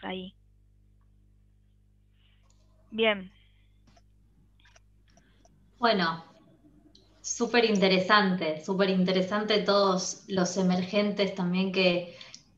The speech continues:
Speaker 2: que fuiste, eh,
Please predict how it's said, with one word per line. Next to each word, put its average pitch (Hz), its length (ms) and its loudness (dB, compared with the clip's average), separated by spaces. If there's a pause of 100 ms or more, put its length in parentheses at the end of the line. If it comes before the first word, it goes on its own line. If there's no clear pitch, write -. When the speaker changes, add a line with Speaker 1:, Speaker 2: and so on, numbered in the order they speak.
(300)
Speaker 2:
que 180 140 0
fuiste, 180 840 2 (360)
eh, 180 720 2